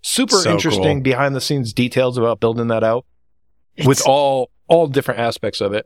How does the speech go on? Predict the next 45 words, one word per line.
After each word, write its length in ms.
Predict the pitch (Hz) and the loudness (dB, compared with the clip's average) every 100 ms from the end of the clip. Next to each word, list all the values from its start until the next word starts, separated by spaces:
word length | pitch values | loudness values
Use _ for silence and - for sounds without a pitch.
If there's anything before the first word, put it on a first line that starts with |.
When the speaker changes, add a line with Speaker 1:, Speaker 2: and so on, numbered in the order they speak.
| - | -2
Speaker 3:
It's 240 | 156 - | -4 -2
like 260 | 180 180 - | -4 -4 -6
you 120 | 156 | -6
can 180 | - 147 | -2 -2
see 440 | - 190 190 175 | 0 -2 -2 -2
it 120 | 151 | -2
load 560 | 120 117 147 156 135 - | -2 -2 0 0 -2 -2
in 220 | - 139 131 | -2 0 0
those 340 | 120 117 110 | 0 -2 -2
L 220 | 135 135 | -2 -2
E 80 | 120 | -2
Ds 400 | 123 120 113 - - | -2 -2 -2 -4 -4
as 380 | 113 123 127 120 | -2 -2 -2 -2
you're 80 | |
sticking 420 | 107 - 127 120 107 | -2 -2 -2 0 0
it 100 | 104 | 0
in. 340 | 110 101 101 | -2 -4 -6
It's 300 | 117 - - - | -6 -8 -10 -2
Speaker 1:
Yeah. 220 | 107 92 110 | -2 0 -2
Speaker 3:
a 20 | |
great 240 | 117 139 | -2 0
Speaker 2:
It's 180 | 127 - | 0 0
Speaker 3:
feeling. 380 | 107 110 98 101 _ _ - | 0 0 -4 -10 _ _ -2
Speaker 2:
neat. 320 | 104 104 104 | 0 2 2
Speaker 1:
Yeah. 200 | 104 98 113 101 | 0 -4 -6 0
Speaker 2:
Yeah. 320 | 98 87 87 | 2 2 0
Speaker 1:
It, 160 | 151 - | 0 0
you 180 | - 147 | -2 -2
can 180 | 143 120 | 0 -4
feel 380 | - 147 160 190 | -2 0 2 0
it, 260 | 214 - _ | -2 -8 _
you 140 | 135 123 | -2 0
can 160 | 123 | 0
see 360 | 104 - 185 185 | -2 -2 -2 -2
it, 120 | 175 | -2
you 140 | 120 - | -4 -2
can 120 | 107 | -4
hear 380 | - 160 170 175 | -2 0 0 0
it. 220 | 170 - - | -2 -8 -4
It's 320 | 123 113 - | -2 -2 -4
very, 480 | 120 147 147 135 113 _ | 0 2 2 -2 -8 _
uh, 400 | 139 123 117 110 101 | -2 0 0 0 -2
well 300 | 127 143 131 | 0 0 0
thought 280 | 143 127 | 0 2
out 240 | 123 120 | 0 0